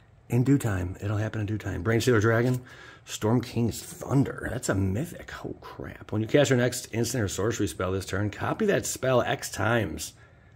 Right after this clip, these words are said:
You may choose new targets for the copies. Holy smother and tithe, baby. Okay. And then we got the old True, True Sword Paladin. Showing on up. All right, Raphael. <sighs> Fiendish Savior. Man, so many of these cards have potential. Sea of Clouds... I'm curious where all these lands are at right now.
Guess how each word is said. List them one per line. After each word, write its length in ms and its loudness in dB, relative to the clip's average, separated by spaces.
You 80 -8
may 80 -10
choose 300 -6
new 100 -2
targets 360 -6
for 100 -12
the 60 -10
copies. 480 -8
Holy 260 -6
smother 340 -10
and 100 -12
tithe, 360 -14
baby. 280 -8
Okay. 320 -6
And 120 -2
then 60 2
we 120 2
got 280 0
the 100 -2
old 240 -2
True, 600 -8
True 300 2
Sword 400 -2
Paladin. 580 -4
Showing 420 12
on 160 12
up. 240 10
All 100 -2
right, 240 0
Raphael. 580 -2
<sighs> 40 -20
Fiendish 480 -8
Savior. 380 -4
Man, 340 0
so 180 0
many 160 6
of 80 4
these 140 0
cards 480 -2
have 180 -4
potential. 460 -6
Sea 180 -6
of 100 -10
Clouds... 600 0
I'm 80 -4
curious 360 6
where 140 2
all 80 4
these 160 2
lands 300 -2
are 40 0
at 80 -4
right 160 -6
now. 260 -8